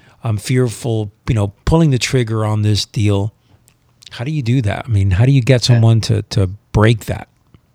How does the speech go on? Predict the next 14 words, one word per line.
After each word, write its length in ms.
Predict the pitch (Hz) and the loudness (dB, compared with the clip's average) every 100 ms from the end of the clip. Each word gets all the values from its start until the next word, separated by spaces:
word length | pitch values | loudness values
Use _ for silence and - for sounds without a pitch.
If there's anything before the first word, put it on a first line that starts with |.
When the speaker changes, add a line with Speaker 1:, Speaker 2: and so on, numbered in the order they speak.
| _ _ | _ _
Speaker 2:
Yeah, 280 | 101 101 95 | 0 2 2
I 40 | |
like, 180 | 117 113 | 2 0
uh, 200 | - 113 | -4 -4
well, 120 | 113 120 | -2 -2
there's 180 | 120 - | -4 0
two 160 | 147 | 0
things, 380 | 143 101 85 - | 2 0 0 -2
you 80 | 104 | 0
know, 260 | 95 92 | -2 -4
future 560 | 90 - 131 131 135 113 | -8 0 0 2 2 0
and 120 | 95 | 0
present. 440 | - 80 76 80 - | -4 -6 -6 -6 -2
So, 300 | 90 82 | 0 -2